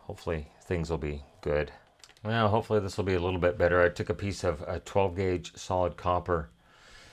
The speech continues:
and soldered the existing red wire onto that, and then plugged it into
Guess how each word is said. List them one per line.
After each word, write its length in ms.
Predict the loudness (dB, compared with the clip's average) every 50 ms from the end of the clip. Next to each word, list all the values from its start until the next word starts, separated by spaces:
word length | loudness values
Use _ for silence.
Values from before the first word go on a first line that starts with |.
| -20 -20 -20 _ _ -12
and 300 | -8 -6 -4 -4 -4 -4
soldered 420 | -4 0 2 4 4 4 4 2 0
the 120 | 0 -2
existing 500 | -2 -2 -2 -2 -2 -2 -4 -4 -2 0
red 360 | 2 4 4 4 4 2 0
wire 380 | -4 -2 -2 0 0 2 2 2
onto 300 | 2 0 0 -2 -2 -2
that, 160 | -2 -4 -4
and 80 | -6 -6
then 120 | -8 -8
plugged 380 | -8 -6 0 0 0 0 0 -4
it 140 | -4 -2
into 180 | -2 -4 -4 -8